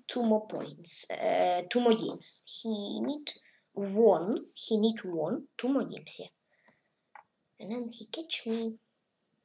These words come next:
and has one extra point. But okay, I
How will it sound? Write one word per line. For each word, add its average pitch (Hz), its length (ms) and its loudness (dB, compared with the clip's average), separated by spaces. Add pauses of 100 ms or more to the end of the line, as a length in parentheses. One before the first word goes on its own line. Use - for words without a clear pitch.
(180)
and 269 520 -10
has 226 180 -4
one 202 180 -10
extra 208 300 -14
point. - 320 -16 (560)
But 277 140 2
okay, - 160 -8 (120)
I 269 100 4